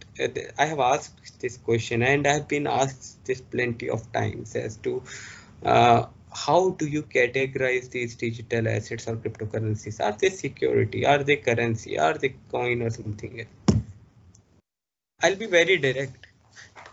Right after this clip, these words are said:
These are very specific terms. These are assets that are highly regulated, and they ha-, they are defined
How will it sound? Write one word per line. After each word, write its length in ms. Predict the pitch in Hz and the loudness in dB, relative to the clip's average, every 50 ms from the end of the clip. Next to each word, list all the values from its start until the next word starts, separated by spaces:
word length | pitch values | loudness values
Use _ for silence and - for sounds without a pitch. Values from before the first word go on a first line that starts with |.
| _ _ _ _ _ _ _ - - - - - _ _ _ _ _ _ _ _ _ _ _ _ _ _ _ _ - - 269 | _ _ _ _ _ _ _ -16 -16 -16 -16 -20 _ _ _ _ _ _ _ _ _ _ _ _ _ _ _ _ -20 -18 -16
These 500 | - 147 139 190 208 233 247 233 233 - - - | -14 -10 -6 -4 -4 -2 -4 -6 -8 -10 -4 0
are 220 | 190 190 202 208 | 2 4 4 4
very 680 | 202 151 - - 156 151 156 156 180 185 196 196 - - _ | 2 0 -2 0 2 2 2 0 -2 -4 -6 -8 -8 -12 _
specific 800 | - - - - 165 143 135 135 - 170 160 - - 175 160 - - - - _ _ _ _ _ | -20 -20 -4 -2 0 0 0 -2 -8 -12 -12 -6 -6 -6 -6 -6 -12 -20 -20 _ _ _ _ _
terms. 540 | - 139 127 123 123 117 110 110 107 - - - - - | 0 0 2 2 2 0 0 -2 -4 -6 -12 -20 -12 -8
These 380 | 147 151 151 156 156 - - - - | -4 -4 -2 -4 -4 -6 -10 -4 0
are 240 | 147 143 143 143 147 - | 4 4 4 4 2 2
assets 640 | 147 143 139 139 - 143 135 - - - - - - | 2 2 2 2 -2 -4 -4 -4 -10 -14 -14 -10 0
that 360 | - 135 131 127 131 - - - - - | 2 4 4 4 2 -4 -12 -16 -6 0
are 200 | 139 139 135 135 | 4 4 4 4
highly 400 | 131 - 127 123 127 131 131 123 | 2 0 -2 -2 0 0 0 2
regulated, 600 | 117 110 101 101 117 110 113 107 98 - 113 113 - | 4 4 2 4 4 2 2 2 2 0 -2 -2 2
and 260 | - 196 214 190 147 | 2 2 2 4 4
they 140 | - 220 202 | 4 4 4
ha-, 180 | 131 123 - - | 4 0 -2 -2
they 180 | 143 135 175 196 | 0 4 4 6
are 80 | 214 | 6
defined 640 | 202 156 139 131 135 - 123 127 143 160 175 - | 4 2 0 -2 0 0 0 2 2 0 -2 -6